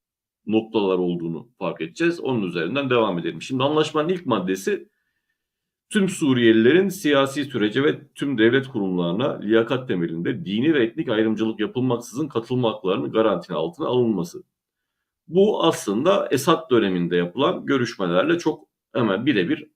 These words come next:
aynı anlaşma. Farkı şu,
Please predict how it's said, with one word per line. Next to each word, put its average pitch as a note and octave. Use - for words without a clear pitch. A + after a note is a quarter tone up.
aynı B2
anlaşma. D#2+
Farkı D3+
şu, -